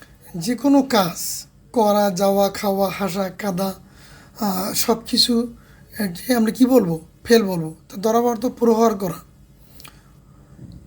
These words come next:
কে প্রহার করলো? ফুরগানুন, ফুরগান প্রহার করছে। কাকে প্রহার করছে? খলিলান, খলিলকে। সেজন্য দরাবা শব্দটি কী হবে?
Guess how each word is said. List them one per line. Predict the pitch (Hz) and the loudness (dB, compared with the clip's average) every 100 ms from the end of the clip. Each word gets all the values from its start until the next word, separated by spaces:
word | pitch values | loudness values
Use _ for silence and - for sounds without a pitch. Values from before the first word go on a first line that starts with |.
| - | 0
কে | 254 254 | 2 4
প্রহার | 254 247 247 | 4 2 2
করলো? | 262 254 285 269 | 0 2 0 -2
ফুরগানুন, | - - 233 202 220 208 165 - - | -8 -2 0 4 4 4 0 -6 -16
ফুরগান | - 262 233 233 | -2 0 0 0
প্রহার | 202 196 190 | -2 -4 -6
করছে। | 175 - - - - - - | -10 -10 -12 -12 -20 -20 -8
কাকে | - 214 208 233 | 0 0 2 0
প্রহার | 240 247 240 | 2 2 2
করছে? | 240 240 262 277 - - - - | -2 2 0 0 -12 -20 -20 -8
খলিলান, | - 202 233 240 190 170 - | -2 2 4 4 0 -4 -2
খলিলকে। | 220 196 165 - - - - - - - - - | 2 2 2 -4 -16 -20 -20 -20 -20 -20 -20 -10
সেজন্য | - 196 226 240 | -8 -2 2 2
দরাবা | 240 190 196 190 | 2 2 0 0
শব্দটি | 202 220 202 | -2 -2 -4
কী | 196 233 | 0 2
হবে? | 233 277 | 2 0